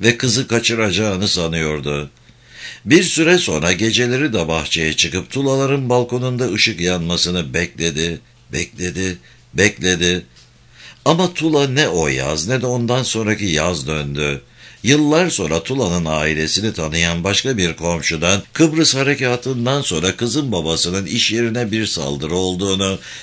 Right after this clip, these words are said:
ve korkan ailenin bir gecede toparlanıp apar topar Yunanistan'a gittiklerini ve bir daha da dönmediklerini öğrendi.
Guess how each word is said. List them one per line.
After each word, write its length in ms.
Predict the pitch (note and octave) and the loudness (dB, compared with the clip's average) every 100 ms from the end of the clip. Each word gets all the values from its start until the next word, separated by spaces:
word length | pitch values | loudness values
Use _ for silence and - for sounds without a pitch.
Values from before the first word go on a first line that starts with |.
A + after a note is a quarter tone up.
| - | 0
ve 160 | A#2 C3 | 2 2
korkan 460 | C3 C3+ A#2+ D3 C3 | 2 2 4 2 2
ailenin 640 | D#2 D#2 D2 D#2 F2 F2+ | 0 0 0 0 0 2
bir 160 | D#3+ D3 | 2 2
gecede 480 | G#2+ G#2 G2 G2+ G#2+ | 0 0 0 0 -2
toparlanıp 720 | F#2 F#2 F#2 E2 E2 F#2 G#2 - - - | -4 -2 -2 0 2 0 -2 -6 -8 -2
apar 400 | B2 D#3 D3 - | 2 2 0 0
topar 340 | C3 C3 B2+ | -2 0 0
Yunanistan'a 720 | A#2 A#2+ A#2+ A#2+ - A#2 A#2 | 0 0 0 0 0 0 0
gittiklerini 920 | F#2 G2+ - E2+ C2 F2 D2+ F2 E2+ | 0 -2 -4 -6 -2 0 0 0 0
ve 240 | G#2 F#2 D2+ | 0 0 0
bir 240 | E3+ C3 | 0 0
daha 280 | B2+ A#2+ A#2 | 0 0 0
da 160 | B2 | 0
dönmediklerini 760 | E2+ A2+ G#2 F2+ F2 E2+ E2+ D#2+ | 0 0 0 0 -2 -2 -2 0
öğrendi. 760 | E2 D#2 D#2 D#2 D2 D2 D2 | -2 0 -2 -2 -2 -2 -4